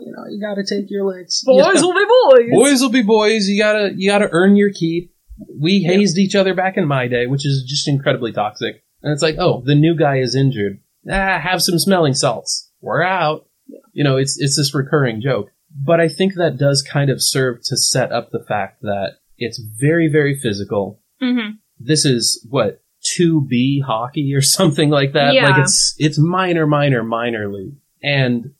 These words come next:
Speaker 1: the best they can hope for is to survive the concussive
Speaker 2: Yeah.
Speaker 1: environment to
Speaker 2: The
Speaker 1: get into one A hockey.
Speaker 2: The most entertaining part of that, and it's probably my favorite part in the entire fucking movie, is that at, like, the season starter for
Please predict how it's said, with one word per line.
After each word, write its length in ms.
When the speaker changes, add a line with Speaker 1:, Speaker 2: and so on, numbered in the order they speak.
Speaker 1:
the 160
best 320
they 120
can 160
hope 300
for 300
is 320
to 80
survive 540
the 180
concussive 800
Speaker 2:
Yeah. 300
Speaker 1:
environment 760
to 100
Speaker 2:
The 60
Speaker 1:
get 120
into 500
one 300
A 340
hockey. 500
Speaker 2:
The 160
most 420
entertaining 600
part 240
of 80
that, 180
and 80
it's 140
probably 320
my 160
favorite 380
part 240
in 60
the 120
entire 680
fucking 500
movie, 520
is 220
that 380
at, 200
like, 180
the 100
season 460
starter 580
for 280